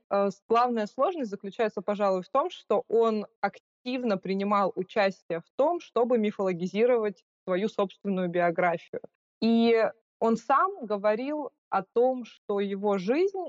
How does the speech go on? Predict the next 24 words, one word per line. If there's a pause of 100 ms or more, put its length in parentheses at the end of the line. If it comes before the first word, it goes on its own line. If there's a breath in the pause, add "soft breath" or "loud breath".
это,
в
общем-то,
сюрреалистический
проект.
И
поэтому
он
охотно (320)
внедрял, (200)
э,
в
свою
биографию
какие-то
выдуманные
ситуации (160)
или
интерпретировал (360)
реальные
случаи (140)
каким-то
неординарным
образом.